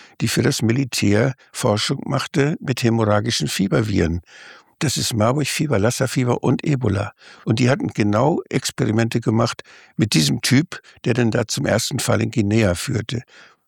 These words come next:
Gleichzeitig tauchten überall in Westafrika solche Fälle auf und es wurden sofort dann auch klinische Studien gemacht von der Firma Merck Sharp Dohme,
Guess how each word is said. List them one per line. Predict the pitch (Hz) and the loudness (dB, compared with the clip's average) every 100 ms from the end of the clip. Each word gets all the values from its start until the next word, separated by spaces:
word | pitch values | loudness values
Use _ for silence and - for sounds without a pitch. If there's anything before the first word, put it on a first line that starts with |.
| _ | _
Gleichzeitig | - 135 185 - 151 110 - | 0 2 2 0 0 -2 -2
tauchten | 135 135 - | 0 0 0
überall | - 143 135 - 104 156 151 - _ | -2 2 0 2 2 2 0 -6 _
in | 254 123 | -2 0
Westafrika | 117 117 - 120 - 120 131 123 151 _ _ | 2 0 0 -2 -2 -2 0 2 0 _ _
solche | - 120 123 | -2 0 0
Fälle | 107 139 104 | -2 0 2
auf | 120 123 | 2 0
und | 92 | 0
es | - | 0
wurden | 139 117 | -2 -2
sofort | 104 131 190 - 110 113 | 0 0 0 2 2 2
dann | - 113 | 0 0
auch | 123 120 - | 0 -2 0
klinische | 131 127 151 | 0 0 -2
Studien | - 147 127 107 | -2 0 2 2
gemacht | 110 107 131 - - - - - - | 2 2 0 -6 -16 -20 -20 -20 -8
von | - 110 | 0 2
der | 117 | 2
Firma | 127 117 110 | 2 2 2
Merck | 104 101 - | 2 0 0
Sharp | 120 98 | 0 0
Dohme, | - 95 120 | 0 2 2